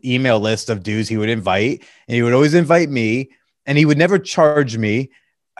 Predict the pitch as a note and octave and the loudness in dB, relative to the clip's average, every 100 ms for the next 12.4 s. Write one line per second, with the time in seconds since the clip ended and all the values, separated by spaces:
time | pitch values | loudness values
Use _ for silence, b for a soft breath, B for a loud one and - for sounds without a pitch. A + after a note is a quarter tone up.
0 | A2 D3 D3+ F3 D#3+ D3 D#3+ D#3+ C3+ D3 | -2 4 6 6 6 4 4 4 2 2
1 | C3+ B2 A2 D#3 F#3 C3+ A#2+ C#3 B2+ B2 | 2 -2 0 2 4 2 0 0 2 2
2 | C#3 C3+ B2 A#2 C#3 - - A2 G#2+ G2+ | 2 2 2 2 0 -2 -6 -4 -4 -6
3 | G#2 B B2+ B2+ A2 C3+ D3 D3+ C#3 C#3 | -10 B -4 -2 0 2 2 2 2 2
4 | A#2+ - C#3+ C#3 C3 B2 A#2 C3+ A#2+ A#2 | 0 0 0 2 2 2 2 0 0 -2
5 | A2 b b D#4 B3 G#3+ G3 G3 - G3+ | -6 b b 2 4 4 2 0 0 4
6 | F#3+ F#3 G#3+ F#3 C#3+ - F3 F3 D3+ D3 | 4 4 4 2 0 -2 0 0 0 -2
7 | E3 - D#3+ F#3 F#3 - C3+ A#2+ - C3+ | -4 -6 -6 -2 -2 -2 -2 -4 -2 -2
8 | C3+ E3+ - C3 B2+ E3 F#3 D#3 A2+ B2 | 0 -4 0 0 0 0 2 4 4 4
9 | B2+ F#3 C#3+ A#2 C3+ - B2+ D3+ B B | 0 -2 -2 -2 -4 0 2 2 B B
10 | - B2 C3+ C3+ C#3 A#2+ B2 B2 B2+ B2+ | -8 -2 0 0 0 2 4 4 2 -4
11 | A#2 C3 B2+ A#2 B2+ C#3 D3 F3+ D3 A2 | -2 0 0 0 -2 -2 0 0 2 0
12 | - A#2+ C#3 | 0 0 0